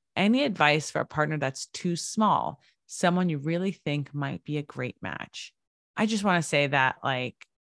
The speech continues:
I think it's awesome that it's not a hell no from the beginning. Like, I think it's awesome that you're just trying to figure out a way to work it out because you see that there's other things that are really, everything you just said is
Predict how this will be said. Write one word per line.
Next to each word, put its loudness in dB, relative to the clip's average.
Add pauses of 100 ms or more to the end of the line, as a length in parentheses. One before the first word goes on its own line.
(260)
I 0
think 0
it's -2
awesome 2
that 2
it's -8
not 0
a 0
hell -2
no -2
from -8
the -8
beginning. -6
Like, -8
I -2
think -2
it's -4
awesome 0
that -4
you're -6
just -10
trying -8
to -6
figure -6
out -2
a -4
way -4
to -6
work -4
it -2
out 6
because -6
you -6
see -6
that -2 (340)
there's -4
other 6
things 0
that 2
are 10
really, 2
everything 2
you 2
just -2
said 2
is 0